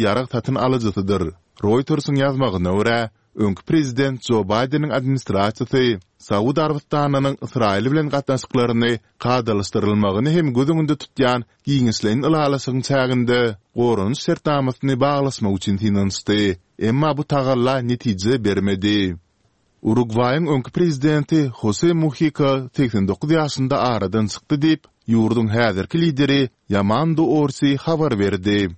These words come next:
Jose Mujica taryha dünýäniň iň gary prezident hökmünde girdi. Ol ýaşlygynda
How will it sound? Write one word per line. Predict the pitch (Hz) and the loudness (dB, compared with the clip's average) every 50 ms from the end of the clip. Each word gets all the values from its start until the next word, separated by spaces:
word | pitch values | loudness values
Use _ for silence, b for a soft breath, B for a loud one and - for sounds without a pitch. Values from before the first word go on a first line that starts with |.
| _ _ | _ _
Jose | _ - - 131 151 160 - 175 170 | _ -6 -2 0 0 0 2 2 2
Mujica | 156 156 160 151 131 156 143 - - 156 147 143 | 2 2 0 0 -2 -4 -4 -2 0 0 0 0
taryha | - - 139 143 139 135 135 131 123 113 135 131 131 120 - _ _ _ _ - | 0 0 0 0 2 2 2 0 2 2 2 2 0 0 -4 _ _ _ _ 0
dünýäniň | 127 127 120 117 117 110 104 95 95 101 - | 2 4 4 4 2 2 0 0 -2 -4 -2
iň | - 180 185 170 147 | 0 0 2 2 0
gary | 123 127 117 131 139 | 0 0 0 0 -2
prezident | - - 143 139 131 113 98 95 95 92 90 - - | -2 0 0 0 0 0 0 0 0 0 0 0 0
hökmünde | 160 160 - - 147 147 131 101 98 | -2 -2 0 0 2 2 2 2 0
girdi. | 90 92 98 104 104 92 90 98 104 104 104 95 87 87 _ _ _ _ - | 0 0 0 0 0 0 0 0 2 2 2 0 -2 -6 _ _ _ _ -2
Ol | 107 127 147 160 156 | -2 0 0 2 0
ýaşlygynda | 160 156 160 147 - - 143 147 143 143 139 131 139 | 0 0 0 -2 -2 -2 0 0 2 2 2 2 2